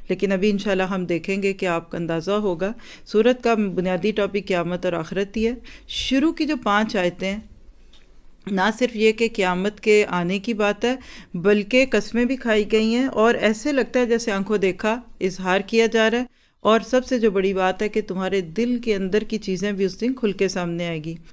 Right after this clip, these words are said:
फिर आयत नंबर सिक्स से लेकर नाइनटीन तक इंसान को कहा जा रहा है कि वक्त तुम्हारे लिए नहीं रुकेगा, और "इन्नका कादिहुन इला रब्बिका कदहन फमुलाकी",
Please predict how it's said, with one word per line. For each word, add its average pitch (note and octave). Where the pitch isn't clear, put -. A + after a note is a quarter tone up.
फिर B3
आयत B3
नंबर B3+
सिक्स B3+
से C4+
लेकर A#3+
नाइनटीन G#3
तक B3+
इंसान G3+
को G3+
कहा F#3+
जा F3+
रहा F#3+
है F#3+
कि F#3+
वक्त A#3+
तुम्हारे F#3+
लिए F#3+
नहीं F3+
रुकेगा, A#3
और G#3+
"इन्नका A3+
कादिहुन F#3+
इला F#3
रब्बिका F#3+
कदहन F3+
फमुलाकी", E3